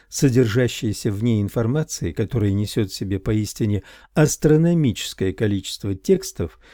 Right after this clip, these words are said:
необходимо время, во много раз превышающее время существования нашей Вселенной. Горяев нашёл очень наглядное сравнение для того, чтобы мы поняли, насколько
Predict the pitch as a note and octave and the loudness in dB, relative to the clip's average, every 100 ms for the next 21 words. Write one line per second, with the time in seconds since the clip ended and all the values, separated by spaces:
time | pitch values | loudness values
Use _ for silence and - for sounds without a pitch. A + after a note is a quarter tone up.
0 | - - C3 C#3+ C#3 - D3+ E3 E3 D#3 | -14 0 6 6 4 0 2 2 2 2
1 | F#3 F3 B2+ G#2 B2 A#2 A2 A#2 B2 C3 | 2 4 4 4 4 4 4 2 2 2
2 | A#2 G2 - G2+ G2 F#2 - F3 D#3+ A2+ | 2 0 -2 -4 -2 -4 -2 0 0 -2
3 | - G2+ F2+ - - _ C3 B2+ C#3 B2 | -6 -6 -8 -12 -20 _ 2 4 6 4
4 | A#2+ D#3 - - - E3+ - F3+ - C#3 | 4 2 -2 -8 -2 -2 -2 -4 -2 0
5 | D3 D3+ D3+ D#3 D#3 - _ _ - B2+ | 2 4 2 2 0 -4 _ _ 0 4
6 | A#2+ C3 - C#3 A#2+ - - G#2+ G2 F#2+ | 4 4 0 -2 -4 -4 -4 -2 0 -2
7 | F2 D2 - _ _ _ _ _ _ _ | -2 -6 -12 _ _ _ _ _ _ _
8 | _ - A#2 C3+ B2+ A#2+ A#2+ - C#3+ - | _ -4 4 6 6 4 2 0 -2 2
9 | C#3+ C#3+ C#3 C3 - G#2+ F#2 F#2 F#2+ G2+ | 0 4 4 4 2 -4 -4 -4 -2 -2
10 | F2 F#2+ F2+ - G#2+ B2 F#3 C#3 F2+ - | -2 -4 -6 -4 -2 0 0 0 -2 -6
11 | - - _ A#2 C3+ D#3 D#3+ F#3 - C3+ | -14 -20 _ 4 4 4 4 2 2 0
12 | B2 C3+ D3 F3+ D#3+ D3 C#3+ B2+ - - | 2 2 2 2 2 2 2 2 0 0
13 | E3+ B2 C3 | 0 2 2